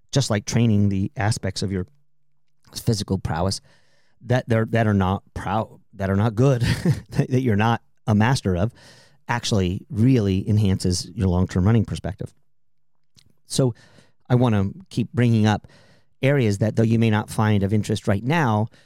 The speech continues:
uh, maybe in the future you will. Or for those folks who are finding this podcast a year, two, ten, fifty thousand, ten thousand years after it's, um, been cut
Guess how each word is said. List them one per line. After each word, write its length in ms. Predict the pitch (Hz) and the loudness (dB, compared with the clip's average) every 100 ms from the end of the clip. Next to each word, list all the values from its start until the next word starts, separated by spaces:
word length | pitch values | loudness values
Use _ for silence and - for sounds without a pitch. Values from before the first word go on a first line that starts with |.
| _ _ | _ _
uh, 80 | 110 | -2
maybe 260 | 117 117 113 | 0 2 2
in 60 | |
the 60 | 110 | 2
future 300 | - 107 107 | 0 0 0
you 180 | 110 110 | 2 0
will. 400 | 107 143 87 - - _ _ _ | 2 0 -2 -8 -14 _ _ _
Or 220 | - 113 107 | 0 2 2
for 100 | 117 | 2
those 220 | 113 113 | 0 2
folks 260 | 113 107 | 0 0
who 120 | - 107 | 0 0
are 100 | 101 | 0
finding 380 | 113 107 104 | 0 2 2
this 100 | 101 | 2
podcast 680 | - 98 98 123 98 95 - - | 0 -4 -2 -2 -2 -2 -6 -4
a 40 | 101 | -2
year, 320 | 101 101 101 | 2 2 0
two, 320 | - 107 104 | 0 0 0
ten, 300 | - 95 101 | 0 -2 0
fifty 400 | - 104 - 98 | 0 -2 0 -2
thousand, 640 | - 87 92 101 101 101 - - | -2 -4 -2 0 0 -2 -6 -4
ten 160 | 98 | 0
thousand 380 | 104 98 101 104 | 2 2 2 2
years 260 | 98 98 - | 2 0 0
after 400 | 98 95 - 95 - _ _ _ _ _ _ _ - | -4 -4 -2 -2 -4 _ _ _ _ _ _ _ -2
it's, 460 | 110 - - - - - | -2 -2 -8 -10 -10 -2
um, 520 | 98 95 92 92 92 - 95 | 0 2 2 0 -2 -6 -2
been 440 | 120 104 98 98 - _ _ _ _ _ _ _ _ _ | 0 2 0 -4 -12 _ _ _ _ _ _ _ _ _
cut 380 | - 113 - | -4 -4 -4